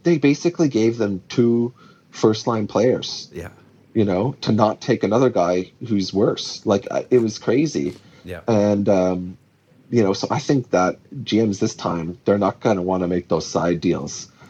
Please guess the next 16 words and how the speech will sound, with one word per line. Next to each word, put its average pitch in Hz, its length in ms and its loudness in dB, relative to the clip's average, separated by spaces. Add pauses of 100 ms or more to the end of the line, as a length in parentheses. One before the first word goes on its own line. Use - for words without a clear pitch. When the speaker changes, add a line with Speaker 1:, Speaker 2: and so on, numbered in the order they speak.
(220)
Speaker 1:
And, 87 240 0
Speaker 2:
Yeah, 85 60 -2
that 87 120 2
Speaker 1:
um, 87 80 0
Speaker 2:
makes 87 220 -4
sense. - 460 -14 (200)
Speaker 1:
they're 107 140 4
gonna 104 200 0
think 104 220 -4
very 101 300 0
carefully 95 500 -2
about 82 240 -4
<laughs> - 60 -8
who 139 100 0 (160)
they 101 100 2
expose. - 680 -8